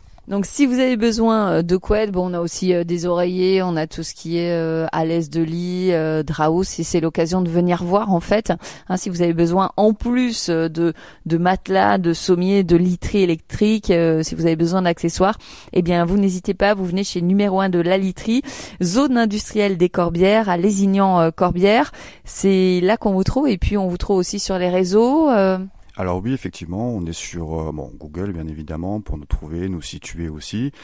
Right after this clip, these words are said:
Speaker 2: Euh, après, on a aussi une page, euh, une page Facebook, euh, qui est alimentée assez régulièrement, et un site internet aussi également.
Speaker 1: Et ce qu'on n'oublie pas quand même, euh, Jean-Hugues, c'est les horaires d'ouverture.
Speaker 2: Bien sûr, alors on est ouvert de neuf heures à,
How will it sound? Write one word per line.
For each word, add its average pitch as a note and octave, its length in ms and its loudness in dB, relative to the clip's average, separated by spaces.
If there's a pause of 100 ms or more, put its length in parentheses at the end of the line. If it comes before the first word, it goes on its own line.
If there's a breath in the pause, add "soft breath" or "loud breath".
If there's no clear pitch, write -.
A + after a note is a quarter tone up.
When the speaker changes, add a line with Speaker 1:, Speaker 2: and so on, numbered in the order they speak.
(280 loud breath)
Speaker 2:
Euh, E2 520 -6
après, F2 440 -8
on E2+ 160 -8
a D#2 80 -8
aussi D#2 300 -12
une D#2 80 -8
page, D#2+ 320 -12
euh, D#2 340 -12
une D#2 140 -12
page D#2+ 380 -8
Facebook, F2 580 -8 (420 soft breath)
euh, D2+ 920 -8
qui - 100 -20
est - 20 -20
alimentée C#2 460 -14 (240)
assez - 180 -16
régulièrement, D2 720 -12
et D#2 280 -12
un G2+ 100 -8
site - 240 -12
internet E2 480 -10
aussi E2 240 -16
également. D2+ 480 -16 (520)
Speaker 1:
Et F#3+ 60 -8
ce F3 60 -8
qu'on G#3 140 2
n'oublie G3 260 -2
pas A3 160 0
quand G#3+ 120 -2
même, G3+ 260 0
euh, E3+ 160 0
Jean-Hugues, F#3 260 -2
c'est - 160 -4
les E3 320 0
horaires F3+ 240 2
d'ouverture. F3 560 0 (220)
Speaker 2:
Bien F#2 120 -10
sûr, G#2+ 380 -4
alors E2 200 -4
on E2+ 100 -6
est F2 40 -6
ouvert F2 320 -4
de E2 120 -8
neuf G#2 280 -2
heures G2 260 0
à, E2 120 -6